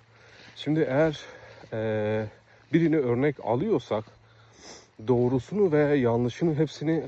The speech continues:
kabul ederek ve bunu iyi sentezleyerek yapmamız lazım. Yani mesela bu kişi bütün konularda, hiç kimse bütün kon-, bütün konularda iyi olamaz. Yani yanlış yaptığı ya da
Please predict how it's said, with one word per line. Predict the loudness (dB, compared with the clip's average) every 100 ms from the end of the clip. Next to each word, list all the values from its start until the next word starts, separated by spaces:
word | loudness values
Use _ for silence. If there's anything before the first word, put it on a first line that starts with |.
| -10
kabul | -6 -4 -2 0
ederek | 0 -2 -4 -4
ve | -4 0
bunu | 0
iyi | 0 -2
sentezleyerek | -2 -2 -2 -4 -2 -2 -2 -6
yapmamız | -6 -8 -8 -8
lazım. | -8 -8 -6
Yani | -4 -2 -2
mesela | -4 -2 -4 -4
bu | -8
kişi | -8 -6 -8 -10 -20 -20 -20 -20 _ _ -10
bütün | -2 -2
konularda, | 0 0 2 2 2 2 0 -2 -20 -4
hiç | -4 -2
kimse | -4 -4 -4
bütün | -4 -4
kon-, | -2 -2 -4
bütün | -2 -2
konularda | 2 2 4 4 2 0
iyi | 0 0
olamaz. | 2 2 0 -4 -12 -20 -20 -20 -20 -20 -20 -4
Yani | -2 0 2
yanlış | 4 4 4 4
yaptığı | 2 2 0
ya | 2 2 0
da | 0 0 -2